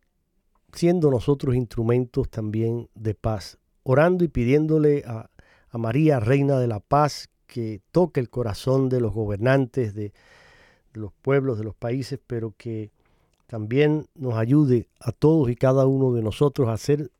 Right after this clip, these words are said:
signos de paz, a sembrar amor, a sembrar ese,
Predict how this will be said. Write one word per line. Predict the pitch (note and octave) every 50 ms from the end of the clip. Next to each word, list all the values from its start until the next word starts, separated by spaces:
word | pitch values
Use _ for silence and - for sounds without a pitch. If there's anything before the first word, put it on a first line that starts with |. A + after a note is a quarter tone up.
| _ _
signos | - - - D#3 E3 E3 D#3+ D#3 C3 G2+
de | G#2 A2
paz, | G2+ - C#3 C#3 C3 A2+ - - - _ _ _ _ _ _
a | - A2
sembrar | - - A2+ A2 A2+ C3 C3+ C3
amor, | B2 A#2 A#2+ C3+ C#3 C3+ B2+ A#2 G#2+ _ _ _
a | A2 G2
sembrar | - - A2 G#2+ G#2+ G#2 A2 B2 B2+ B2+ C3 _ _ _ _ _ _ _ _ _ _ _ _ _ _ _ _ _ _
ese, | - B2 C3 A2+ - - C#3 C3+ C3 B2+ -